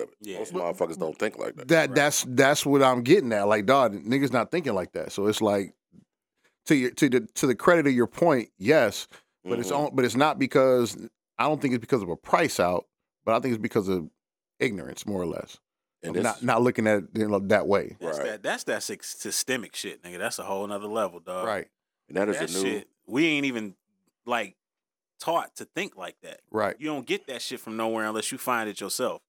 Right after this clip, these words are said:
Speaker 3: Mm-hmm.
Speaker 2: That shit ain't taught in, in public schools and shit like that.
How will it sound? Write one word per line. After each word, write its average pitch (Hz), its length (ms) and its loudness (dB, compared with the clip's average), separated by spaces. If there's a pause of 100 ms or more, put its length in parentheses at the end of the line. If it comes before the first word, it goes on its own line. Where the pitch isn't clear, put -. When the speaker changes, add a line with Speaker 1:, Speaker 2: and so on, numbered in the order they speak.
(160)
Speaker 3:
Mm-hmm. 95 380 -4 (100)
Speaker 2:
That 113 140 -14
shit 147 140 -6
ain't 127 200 -8
taught 123 260 -4
in, 107 220 -10
in 101 140 -8
public 101 340 -8
schools 95 520 -12
and 87 100 -16
shit 92 260 -10
like 87 300 -14
that. 90 240 -14